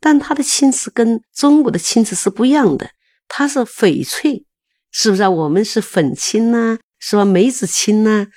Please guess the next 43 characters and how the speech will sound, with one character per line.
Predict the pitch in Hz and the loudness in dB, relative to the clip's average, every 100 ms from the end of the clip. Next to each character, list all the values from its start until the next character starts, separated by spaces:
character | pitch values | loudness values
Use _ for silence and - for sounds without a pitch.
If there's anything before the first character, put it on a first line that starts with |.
| _ _ | _ _
什 | - 180 | -6 -2
么 | 208 | -2
天 | - 226 220 | 0 0 0
青 | - 202 196 | -2 -2 -2
啊， | 202 - _ | -4 -14 _
它 | - 262 269 | -12 -6 -4
是 | 233 214 _ _ - | -2 -2 _ _ -4
翡 | 170 - 123 | -2 -2 -2
翠 | - 262 | -2 -2
之 | - 143 | -2 -6
青， | - - - _ _ | -6 -6 -8 _ _
我 | 156 | -4
觉 | 190 | 0
得 | 196 156 | 2 4
也 | 147 | 2
很 | - 175 | 2 2
有 | 147 | 0
自 | - 147 | 0 -2
己 | 143 | -2
的 | - | -4
特 | - 147 | -4 -4
点。 | - - _ _ _ - | -2 -6 _ _ _ -2
而 | 269 | -2
且 | 269 | -2
它 | 277 - 311 311 | -6 -6 -6 -2
的， | 269 | 0
我 | 220 151 | 0 2
也 | 202 240 | 2 0
看 | - 269 214 | -2 -2 -2
过 | 165 156 | 0 0
李 | 135 - | 0 -4
朝 | - - 117 151 | -8 -6 -4 0
的 | 185 | 0
那 | 170 | 0
种 | 165 143 | 0 -6
绘 | - 220 | -2 -2
画， | 175 - 165 - | -2 -2 -4 -6
它 | - 233 | -4 -2
也 | |
有 | 202 - | -2 -2
青 | - 180 170 | -2 0 -2
花 | 175 170 | -4 -6
瓷， | - - | -6 -8